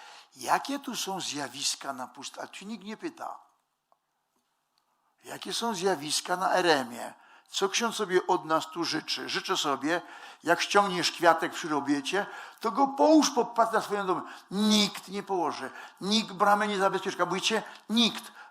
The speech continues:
Dasz polecenie, połowę kwiatków usycha. Te, co mają mieć mało wody, mają pełne. Padły, nie kwitną. Wszystko odwrotnie. Więc ja to mówię do Pana Boga. Powiedz mi, jak to opanować.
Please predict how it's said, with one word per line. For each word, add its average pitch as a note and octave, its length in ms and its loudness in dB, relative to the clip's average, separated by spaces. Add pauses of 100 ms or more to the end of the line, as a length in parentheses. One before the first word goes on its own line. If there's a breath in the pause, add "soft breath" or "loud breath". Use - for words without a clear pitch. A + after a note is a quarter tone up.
Dasz D#3+ 320 0
polecenie, F3 720 4 (320 loud breath)
połowę F#3+ 420 6
kwiatków E3+ 460 -2
usycha. D#3+ 440 -2 (400 loud breath)
Te, F#3+ 160 2
co F#3+ 160 0
mają F3+ 260 10
mieć E3+ 140 0
mało F#3+ 280 8
wody, F#3+ 280 4
mają F3+ 280 4
pełne. C#3 420 6 (380 loud breath)
Padły, C#3 440 8
nie G#3 100 -2
kwitną. E3 300 -6 (220 loud breath)
Wszystko - 460 4
odwrotnie. E3 520 -2 (720 soft breath)
Więc A#2 160 -14
ja D3 100 -6
to D#3+ 120 0
mówię D3+ 180 -2
do D3+ 60 -4
Pana D3+ 180 0
Boga. A#2 340 -4 (340 loud breath)
Powiedz D#3 320 -8
mi, F3 280 -12
jak D#3+ 180 -4
to D3+ 120 -8
opanować. B2+ 580 -10